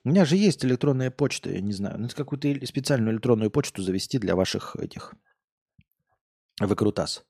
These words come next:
правильно? Да, я заведу электронную почту, напомнишь мне в следующий раз, я её напишу в чате и добавлю в топлинк и всё остальное. А, минус десять килограмм за двадцать девять дней не слишком ли быстро теряет вес?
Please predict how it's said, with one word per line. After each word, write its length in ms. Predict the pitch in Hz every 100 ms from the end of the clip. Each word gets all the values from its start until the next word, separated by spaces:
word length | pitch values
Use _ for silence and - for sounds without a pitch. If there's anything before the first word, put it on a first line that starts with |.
| -
правильно? 400 | 110 120 95 - _ _ _ _ _ - - - - -
Да, 200 | 120 127
я 180 | 104 117
заведу 360 | 135 143 127
электронную 380 | 113 113 135 147
почту, 320 | 151 196 -
напомнишь 460 | 113 120 170 139 104
мне 120 | 107
в 40 | 98
следующий 380 | 107 98 -
раз, 220 | 120 139 - - - - _
я 200 | 98 107
её 120 | 101
напишу 340 | 98 92 104 101
в 60 |
чате 280 | - 135 -
и 40 | 90
добавлю 680 | 95 98 98 92 90 87
в 100 | 82
топлинк 440 | - 92 104 117 92
и 40 |
всё 200 | - 90
остальное. 500 | 85 - 80 - - _ - - - - - - - - - _ -
А, 460 | 101 104 98 98 - - -
минус 240 | 151 151
десять 300 | 123 151 131
килограмм 360 | 143 139 147 127
за 80 |
двадцать 340 | 120 131 - 123
девять 240 | 131 127
дней 140 | 127 113
не 100 | 113
слишком 320 | 170 - 120
ли 80 | 110
быстро 300 | 107 - 98
теряет 340 | 101 92 87
вес? 280 | 85 -